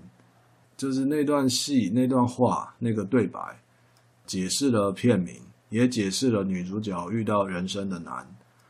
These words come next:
那不是想的不一样，而是不了解想的不一样。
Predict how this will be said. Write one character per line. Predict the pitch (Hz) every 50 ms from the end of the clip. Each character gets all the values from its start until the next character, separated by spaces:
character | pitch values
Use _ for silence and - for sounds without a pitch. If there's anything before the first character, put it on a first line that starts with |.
| _ _ _ _ _ _ _ _ _ _ _
那 | - - 156 156
不 | 139 139 147 139
是 | 131 151 170 165 160 147 135 127
想 | 110 101 - - 101 95 90 82 85
的 | 85 85
不 | 87 104 117 104
一 | 90 82 82
样， | 85 82 78 - - - - _ _ _ _ _ _ _
而 | - 104 113 120
是 | 123 - 147 147 135 131 120 - - - _ _ _
不 | 165 170 165
了 | 131 110 - 90 185 -
解 | - 110 104 87 80 - 64
想 | - - - 78 69 71 78
的 | 73
不 | - - - -
一 | 69 62 65
样。 | 71 65 -